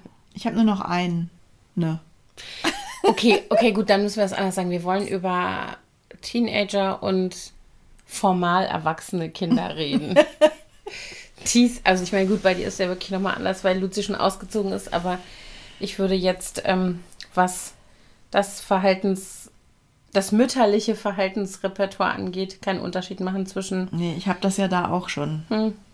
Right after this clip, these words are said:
Speaker 1: durchgemacht,
Speaker 2: Hm.
Speaker 1: diese Lebensphase.
Speaker 2: Und ich hab im Moment auch wieder einen Bonus-Teenie im Haus.
Speaker 1: Krass. Ach, ist die
Speaker 2: Mhm.
Speaker 1: auch noch Teenager? In
Speaker 2: Mhm, neunzehn ist sie.
Speaker 1: <laughs> in Teenagerin darf man das sogar sagen.
Speaker 2: <coughs>
Speaker 1: Neunzehn,
Speaker 2: Entschuldigung.
Speaker 1: ah ja,
Speaker 2: Genau,
Speaker 1: okay.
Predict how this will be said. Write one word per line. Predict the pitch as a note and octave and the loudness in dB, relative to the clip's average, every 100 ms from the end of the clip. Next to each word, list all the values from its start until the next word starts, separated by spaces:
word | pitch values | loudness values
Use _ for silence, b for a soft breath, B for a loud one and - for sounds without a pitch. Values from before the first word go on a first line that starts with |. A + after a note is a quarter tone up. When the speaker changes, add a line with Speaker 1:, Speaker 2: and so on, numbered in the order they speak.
| _ - - | _ -20 0
Speaker 1:
durchgemacht, | F3 F3 F3 D3+ C#3+ - - C#4 | 2 2 0 -6 -6 -8 -8 2
Speaker 2:
Hm. | B3+ C4 | 4 4
Speaker 1:
diese | D#3 | 2
Lebensphase. | D3+ C#3 D#3+ - D#3 D#3 D3 D3 E3 _ _ - - | 0 0 -2 -6 -6 -6 -6 -8 -8 _ _ -10 0
Speaker 2:
Und | A3 | 0
ich | A3 | 0
hab | B3 | 0
im | A3+ | 2
Moment | A3 A3 - | 2 2 0
auch | G3 | -2
wieder | G#3+ G3+ | -2 0
einen | G3 | 0
Bonus-Teenie | G3 G3 F#3 E3+ - - F#3+ F3 E3+ | 0 2 0 -2 -8 -10 -4 -2 -2
im | E3 E3+ | -4 -6
Haus. | D#3+ E3 - - - - B B B B _ - | -6 -6 -10 -16 -20 -16 B B B B _ -18
Speaker 1:
Krass. | - F#3+ G3+ - - - | -10 -6 -4 -6 -10 -2
Ach, | F#3+ | 2
ist | G3+ | 4
die | C4 | 6
Speaker 2:
Mhm. | |
Speaker 1:
auch | D4+ | 6
noch | D4+ D4 | 2 -2
Teenager? | - E3 D#3 D3+ D#3 - | -4 -4 -4 -6 -6 0
In | A3+ A#3+ C#4+ | 4 4 4
Speaker 2:
Mhm, | B3+ | 2
neunzehn | F#3+ F3+ F3+ E3+ | 0 -2 -6 -4
ist | G3 A3 | -2 0
sie. | A3 | 4
Speaker 1:
<laughs> | |
in | G3 F3+ G3 A3 A#3 B3 - | 6 8 4 4 2 2 -2
Teenagerin | B3+ C#4 G3+ F#3+ F#3 F#3 C#3+ | 2 6 6 6 4 4 4
darf | C3+ D3 | 0 -2
man | C3+ | -4
das | C3+ | -4
sogar | C3+ B2 C#3+ | -4 -4 2
sagen. | - - - - | 6 8 10 10
Speaker 2:
<coughs> | - - - | 8 6 6
Speaker 1:
Neunzehn, | G3 G3 | 4 4
Speaker 2:
Entschuldigung. | F#3 F#3 F3 F#3+ | 2 0 -2 -6
Speaker 1:
ah | F3 | -2
ja, | |
Speaker 2:
Genau, | G#3 A#3 F#3 | 2 4 2
Speaker 1:
okay. | F3+ D3 | 0 -4